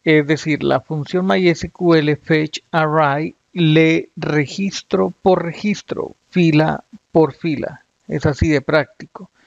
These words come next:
De cada registro leemos el código, el nombre, el email, y dependiendo del código del registro para la columna código curso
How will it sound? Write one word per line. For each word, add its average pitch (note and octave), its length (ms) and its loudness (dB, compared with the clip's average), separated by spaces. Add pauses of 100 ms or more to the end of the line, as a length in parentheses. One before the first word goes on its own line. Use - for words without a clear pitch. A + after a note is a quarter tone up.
(500)
De D#3+ 160 2
cada F#3 240 0
registro F#3+ 540 -4
leemos D3 360 -4
el B2+ 180 -6
código, C#3 760 0 (120)
el C#3 240 0
nombre, C#3 560 -4 (100)
el D3+ 200 2
email, D#3 520 -4 (320)
y G3 140 4
dependiendo F3+ 720 0
del F3 220 -4
código D3+ 600 0
del C3 400 0
registro D3+ 800 -4
para C#3 420 0
la C3 260 -2
columna C#3+ 500 -4
código D#3+ 520 0
curso E3 560 -4